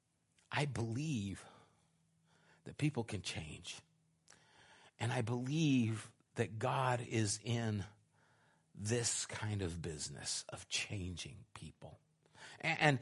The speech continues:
he doesn't change them by making them do things. He changes them by transforming them and loving them and caring for them and them being, abiding with him and now bearing fruit.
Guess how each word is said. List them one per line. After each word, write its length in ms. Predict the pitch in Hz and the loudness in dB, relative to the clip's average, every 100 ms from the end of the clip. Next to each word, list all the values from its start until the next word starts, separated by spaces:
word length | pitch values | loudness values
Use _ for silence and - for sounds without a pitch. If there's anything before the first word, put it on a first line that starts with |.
| - | 0
he 160 | - 156 | 6 6
doesn't 560 | 127 185 202 190 160 | 12 12 12 10 8
change 520 | 127 - 156 165 165 139 | 4 4 6 6 6 6
them 220 | 139 131 | 6 8
by 180 | 120 117 | 6 6
making 560 | 117 135 143 143 135 | 4 4 2 2 4
them 300 | 123 120 113 | 6 4 2
do 220 | 110 151 151 | 6 8 8
things. 460 | - 117 110 104 - - - | 4 2 4 0 -4 -14 2
He 200 | 156 147 | 2 4
changes 760 | - - 165 185 156 160 135 | 4 4 6 4 6 4 6
them 220 | 135 135 131 | 6 6 8
by 200 | 127 117 | 8 8
transforming 960 | - 127 120 120 - 135 135 131 120 | 4 4 6 4 0 2 4 4 4
them 320 | 107 107 104 107 - - - | 4 4 4 0 -10 -16 -4
and 200 | 98 98 | 0 4
loving 420 | 110 170 165 156 | 6 8 8 6
them 260 | 143 139 131 | 6 4 2
and 140 | 110 107 | -2 -2
caring 420 | - 147 143 139 | 2 4 4 2
for 180 | - 131 | 0 2
them 400 | 123 123 127 123 | 4 6 4 2
and 340 | 113 101 107 113 | 2 2 2 4
them 500 | 127 135 123 110 104 - - - - - 107 | 6 8 8 6 2 -6 -20 -20 -20 -6 -4
being, 560 | 123 135 135 127 117 117 | 0 4 4 4 2 0
abiding 680 | 110 104 - 123 135 131 123 | -2 -2 2 4 6 6 4
with 180 | 117 107 | 2 0
him 520 | - 135 113 107 104 104 - | 4 6 8 6 4 0 -4
and 400 | 95 98 95 95 | -2 -2 -2 -2
now 400 | 107 107 107 98 | -2 0 0 -2
bearing 420 | 92 98 98 92 82 | -4 -6 -4 -6 -8
fruit. 640 | - - 73 - - | -14 -16 -16 -16 -18